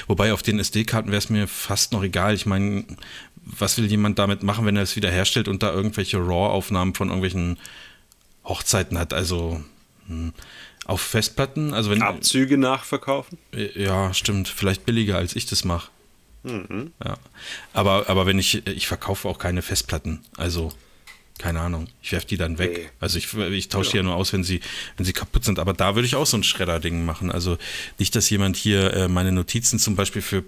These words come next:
Speaker 1: Pommes mit Ketchup sieht und dann denkt, "Geil, das kopiere ich." Da machen, mach ich meinen eigenen Erfolgspodcast. Das möchte ich halt nicht,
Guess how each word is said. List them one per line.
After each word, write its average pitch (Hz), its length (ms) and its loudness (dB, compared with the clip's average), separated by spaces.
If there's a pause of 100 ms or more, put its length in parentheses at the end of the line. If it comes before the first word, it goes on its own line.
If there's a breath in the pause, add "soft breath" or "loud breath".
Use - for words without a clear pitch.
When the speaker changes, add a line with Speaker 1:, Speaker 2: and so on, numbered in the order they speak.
(200)
Speaker 1:
Pommes 98 260 2
mit - 140 -8
Ketchup 123 320 -4
sieht 85 300 -6 (240)
und 87 200 -2
dann 87 400 0 (460 soft breath)
denkt, 98 260 0
"Geil, 92 380 2 (160)
das - 160 -6
kopiere 123 320 0
ich." - 220 -4 (420)
Da 87 80 -4
machen, 104 240 0 (240 loud breath)
mach 95 140 0
ich - 100 -2
meinen 92 180 4
eigenen 104 360 2
Erfolgspodcast. - 880 -2
Das 92 100 -2
möchte 123 220 0
ich - 80 -4
halt 82 160 -2
nicht, 82 240 -6